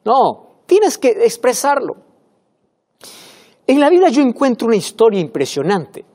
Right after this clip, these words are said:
En el libro de Lucas, el capítulo siete, a partir del versículo once, narra la historia de que Jesús llegó a la ciudad de Naín.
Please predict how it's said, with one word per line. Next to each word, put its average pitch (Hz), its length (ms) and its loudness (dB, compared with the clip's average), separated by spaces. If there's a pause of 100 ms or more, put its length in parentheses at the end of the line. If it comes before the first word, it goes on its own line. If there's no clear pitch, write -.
(640)
En 202 140 2
el 220 100 2
libro 311 220 2
de 196 120 2
Lucas, 175 720 -4 (460)
el 185 160 0
capítulo 196 540 -2
siete, - 560 -2 (960)
a 196 100 0
partir 226 300 -2
del 330 60 -2
versículo 214 580 -2
once, 170 580 -2 (100)
narra 226 320 0
la 196 100 2
historia 156 460 0
de 135 120 0
que 143 120 -4
Jesús 185 440 -2
llegó 170 220 2
a 185 40 2
la 180 120 0
ciudad 147 280 -2
de 139 100 -2
Naín. 123 380 -6